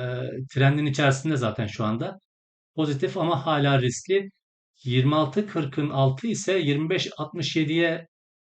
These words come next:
e, yirmi beş bin altı yüz yetmiş altıya,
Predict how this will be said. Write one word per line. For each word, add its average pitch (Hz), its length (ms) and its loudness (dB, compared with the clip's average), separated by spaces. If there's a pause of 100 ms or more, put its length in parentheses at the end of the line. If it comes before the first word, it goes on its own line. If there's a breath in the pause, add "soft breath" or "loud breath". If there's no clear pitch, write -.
(200)
e, 127 80 -6 (680)
yirmi 139 360 0
beş 151 220 0
bin 156 60 -2
altı 143 240 -2
yüz 143 80 -2
yetmiş 139 280 -4
altıya, 143 480 0